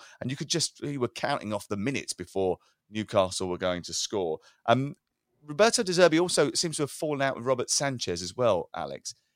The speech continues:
Is it, there are a few things in, in, in Roberto De Zerbi's makeup which means that he's still a step away or so from being that top manager that's gonna take on a top four club. Has he still got some things to work on?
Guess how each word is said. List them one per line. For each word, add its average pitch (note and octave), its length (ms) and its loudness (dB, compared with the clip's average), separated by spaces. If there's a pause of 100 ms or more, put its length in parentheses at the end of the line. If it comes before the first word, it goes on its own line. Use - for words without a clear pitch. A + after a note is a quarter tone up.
(120)
Is G3 80 -4
it, - 280 -2
there A3+ 120 4
are A3 40 4
a - 20 0
few G#3+ 260 -2
things E3 320 0
in, C#3+ 160 0
in, C#3+ 200 -4
in C#3 160 -2
Roberto C3+ 500 4
De B2 180 -6
Zerbi's A#2 480 2
makeup A2+ 420 0
which G2 220 -8
means A#2 200 -4
that G#2 100 -4
he's A#2 160 -4
still B2+ 200 -2
a A#2 60 -2
step A#2+ 360 0
away G#2+ 340 6
or F#2 180 0
so F2+ 280 0 (280)
from G#2+ 160 -8
being A2 300 0
that G#2+ 200 -2
top - 220 -2
manager G#2+ 320 -2
that's F#2+ 160 -6
gonna G#2 240 -4 (260)
take A2 280 0
on G#2+ 100 0
a G2+ 60 -2
top - 280 -2
four A2+ 300 -4
club. C3 300 -2
Has B2 100 -8
he B2 80 -6
still C3 200 -2
got B2 160 -4
some A2+ 140 -6
things A#2 260 -6
to A#2+ 80 -8
work A#2 260 -4
on? D3+ 120 -8